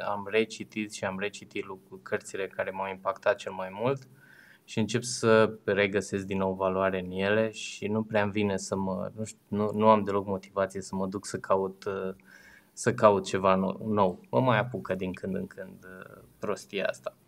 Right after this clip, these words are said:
Înainte făceam, uh, plăcerea mea cu sportul, nu mi-a plăcut niciodată alergatul, mi se pare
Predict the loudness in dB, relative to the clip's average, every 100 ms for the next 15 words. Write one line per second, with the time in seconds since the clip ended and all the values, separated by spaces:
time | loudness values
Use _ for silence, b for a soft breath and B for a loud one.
0 | _ B B B B 8 8 10 8 6
1 | 6 0 6 6 6 2 -6 -16 -12 -12
2 | -6 0 4 4 4 2 0 -8 -18 -20
3 | _ _ _ -20 0 2 4 6 8 8
4 | 6 4 -6 -4 0 0 2 0 2 0
5 | -2 -8 -4 -4 0 0 2 0 0 0
6 | 2 2 0 -10 -10 -10 -10 -8 -10